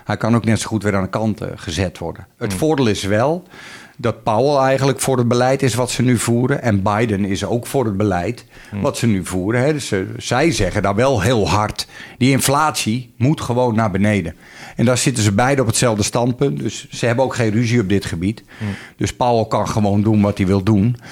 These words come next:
Speaker 1: Maar als hij dat niet wilde, dan nog denk ik dat hij in zijn achterhoofd houdt van: "Oké, ehm, als ik te hard tegen de schenen schop van Biden,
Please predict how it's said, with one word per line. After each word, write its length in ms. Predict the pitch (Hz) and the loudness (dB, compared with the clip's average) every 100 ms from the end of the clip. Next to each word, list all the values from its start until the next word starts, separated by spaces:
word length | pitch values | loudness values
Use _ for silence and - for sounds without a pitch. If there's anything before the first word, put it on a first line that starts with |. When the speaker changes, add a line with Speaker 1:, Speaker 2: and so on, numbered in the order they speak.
| - - - | -16 -14 -4
Speaker 1:
Maar 160 | 104 110 | -2 2
als 220 | 135 117 | 2 2
hij 80 | 127 | 2
dat 200 | 107 117 | 2 4
niet 340 | 147 185 127 | 4 4 2
wilde, 480 | 139 151 160 175 143 | 2 4 2 0 0
dan 220 | 117 113 | 2 4
nog 200 | 131 131 | 2 0
denk 260 | 117 127 123 | 0 2 0
ik 120 | 117 | 0
dat 140 | 113 110 | 0 2
hij 80 | |
in 80 | 110 | 2
zijn 120 | 110 | 2
achterhoofd 560 | 101 117 - 101 110 - | 0 -2 0 0 0 2
houdt 300 | 104 104 - | 2 2 0
van: 200 | 107 107 | 0 0
"Oké, 240 | 110 - 101 | 0 0 0
ehm, 600 | 82 85 98 98 95 95 | 0 -2 -2 -2 0 0
als 180 | 101 101 | -2 -2
ik 180 | - - | -4 -6
te 100 | - | -4
hard 220 | 104 127 | -2 -2
tegen 240 | 131 117 101 | 0 0 0
de 60 | 101 | 0
schenen 360 | - 135 120 | 2 2 2
schop 240 | - 110 - | 0 -4 -2
van 160 | 101 | 0
Biden, 440 | 110 127 95 95 | 2 2 0 -2